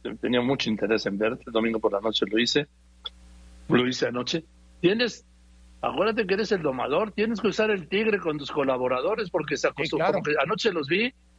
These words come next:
Speaker 1: como que se acostumbraron a que no estuvieras, ¿eh?
Speaker 2: Sí, sí, sí, sí, sí, pero es muy divertido,
Speaker 1: Sí.
Speaker 2: es muy divertido. Tengo
Speaker 1: Sí.
Speaker 2: grandísimos compañeros. Tú estuviste un día en el programa, Joaquín, y te diste cuenta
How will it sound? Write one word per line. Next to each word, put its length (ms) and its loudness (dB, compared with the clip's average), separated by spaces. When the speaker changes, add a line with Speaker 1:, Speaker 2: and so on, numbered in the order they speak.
Speaker 1:
como 220 2
que 80 0
se 100 0
acostumbraron 600 0
a 60 0
que 120 -4
no 80 -4
estuvieras, 580 -2
¿eh? 200 -4
Speaker 2:
Sí, 300 4
sí, 120 0
sí, 120 0
sí, 80 0
sí, 200 2
pero 140 4
es 60 0
muy 140 2
divertido, 600 0
Speaker 1:
Sí. 60 0
Speaker 2:
es 80 -2
muy 160 2
divertido. 440 0
Tengo 240 2
Speaker 1:
Sí. 60 2
Speaker 2:
grandísimos 760 -4
compañeros. 680 -2
Tú 100 4
estuviste 440 2
un 100 2
día 220 2
en 60 0
el 100 -4
programa, 400 0
Joaquín, 320 -2
y 60 0
te 120 0
diste 220 2
cuenta 460 0